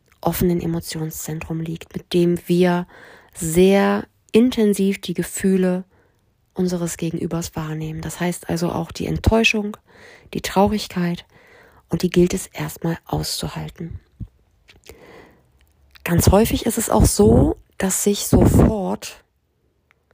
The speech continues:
der Verstand einschaltet, der uns Geschichten erzählt, warum das nicht geht. Und immer dann, wenn so ein Bauchentscheider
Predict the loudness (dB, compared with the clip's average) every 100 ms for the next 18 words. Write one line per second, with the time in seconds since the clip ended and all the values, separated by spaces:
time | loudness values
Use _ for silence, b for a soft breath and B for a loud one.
0 | _ -10 -8 -8 -4 -4 -4 -8 -10 -10
1 | -12 -14 -18 -20 _ b b b b b
2 | b b _ 0 0 0 -2 -2 -2 -4
3 | -2 -2 -2 -10 -12 -14 -12 -14 -12 -12
4 | -12 -14 -18 -20 -2 -2 2 0 0 -6
5 | -10 -12 -14 -16 -18 -20 -20 b b b
6 | b b b b b -4 0 0 2 2
7 | 0 0 0 0 0 -2 -2 -4 -2 2
8 | 2 0 -2 0 0 -4 -8 -10 -12